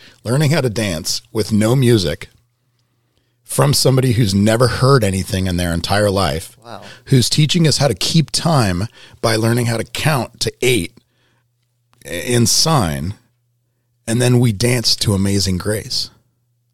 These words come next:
Speaker 2: Oh, wow.
Speaker 1: And by the time we were done,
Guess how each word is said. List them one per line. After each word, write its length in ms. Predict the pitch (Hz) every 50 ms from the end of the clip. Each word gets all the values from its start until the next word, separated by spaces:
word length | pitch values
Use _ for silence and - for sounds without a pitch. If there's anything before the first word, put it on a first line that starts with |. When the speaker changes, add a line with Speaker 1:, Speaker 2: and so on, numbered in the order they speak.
| _ _ _ _ _ -
Speaker 2:
Oh, 160 | 139 147 135
wow. 400 | 117 104 110 120 123 131 120 101 - _ _ _ _ _ _ _ _ _ _ -
Speaker 1:
And 200 | 131 117 113 104
by 140 | 123 123 123
the 100 | 117 104
time 300 | - - 160 160 175 160
we 100 | 160 175
were 160 | 160 139 113
done, 580 | 104 98 180 220 208 110 78 73 73 87 113